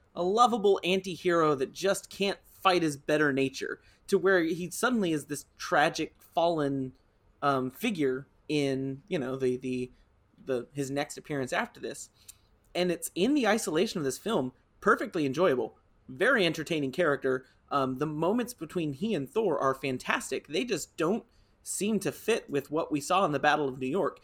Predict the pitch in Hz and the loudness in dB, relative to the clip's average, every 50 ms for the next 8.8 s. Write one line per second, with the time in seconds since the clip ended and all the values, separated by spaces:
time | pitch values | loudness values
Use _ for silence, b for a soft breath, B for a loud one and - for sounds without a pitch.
0 | B B B B B 151 180 180 185 196 240 240 170 170 202 196 - - - - | B B B B B -2 2 2 2 4 4 2 2 2 2 0 -2 -4 -6 -6
1 | 135 127 131 135 _ _ - - _ _ _ _ _ _ _ _ _ _ - - | -6 -6 -8 -10 _ _ -20 -20 _ _ _ _ _ _ _ _ _ _ -8 -8
2 | 151 - - 170 254 294 - 165 202 226 269 247 - 175 156 135 - 139 131 - | -6 -4 -2 -2 -2 -2 -4 -6 -6 -4 -4 -4 -4 -4 -4 -4 -4 -6 -8 -6
3 | - - 151 175 196 185 165 180 190 196 170 160 165 190 - - - 202 175 165 | -2 0 2 2 2 2 0 0 0 0 -2 -2 -4 -4 -6 -6 -6 -4 -4 -4
4 | - - 190 - 202 170 160 175 185 190 - 180 165 180 196 208 220 220 208 - | -4 -4 -8 -6 -6 -6 -4 -4 -4 -4 -6 -6 -2 0 0 0 0 0 -4 -4
5 | _ - 160 170 190 180 156 143 - 151 160 165 - 180 190 196 190 160 - 151 | _ 0 2 2 2 2 2 2 4 4 2 2 2 0 2 2 0 -2 -4 -8
6 | 135 131 - - _ - 165 139 160 180 170 165 170 156 156 - - - - 151 | -10 -10 -12 -12 _ 0 2 2 2 2 0 -2 -2 -2 -2 -4 -4 -2 0 2
7 | 143 160 170 160 151 139 131 - 143 143 139 160 170 147 131 - 135 135 151 160 | 2 2 0 -2 -2 -2 -2 -2 -2 -2 -2 -2 -2 -2 -2 -2 -4 -4 -2 0
8 | 156 147 147 151 156 160 - - 160 139 131 127 139 160 175 | 0 0 0 0 -2 -2 -2 -2 0 0 0 2 0 0 -2